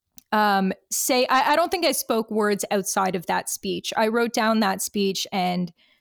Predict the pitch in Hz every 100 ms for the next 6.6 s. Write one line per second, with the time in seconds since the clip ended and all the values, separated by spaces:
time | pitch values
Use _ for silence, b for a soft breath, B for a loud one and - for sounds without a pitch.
0 | _ - 226 160 - - 220 226 196 214
1 | 220 220 214 214 196 185 - - - -
2 | 196 180 - 220 208 190 170 175 - 247
3 | 262 269 254 247 240 214 185 185 202 190
4 | 180 185 - 180 170 160 240 262 269 247
5 | 233 226 226 202 143 220 240 226 226 208
6 | 220 - 226 202 175 175